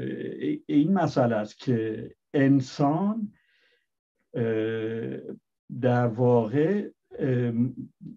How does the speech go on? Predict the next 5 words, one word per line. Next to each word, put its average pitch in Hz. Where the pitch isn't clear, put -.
بحثاش 131
انسانیه، 139
نه 143
غیر 180
انسانیه. 113